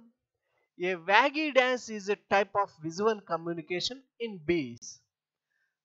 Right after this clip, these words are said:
The worker bees communicate about food mainly through a dance language. This language called as wagon dance.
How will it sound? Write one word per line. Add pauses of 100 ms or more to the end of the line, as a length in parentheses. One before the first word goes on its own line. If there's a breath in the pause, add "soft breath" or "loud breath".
(120)
The
worker
bees
communicate
about
food (120)
mainly (600)
through
a
dance (240)
language. (800)
This
language (500)
called
as (520)
wagon
dance.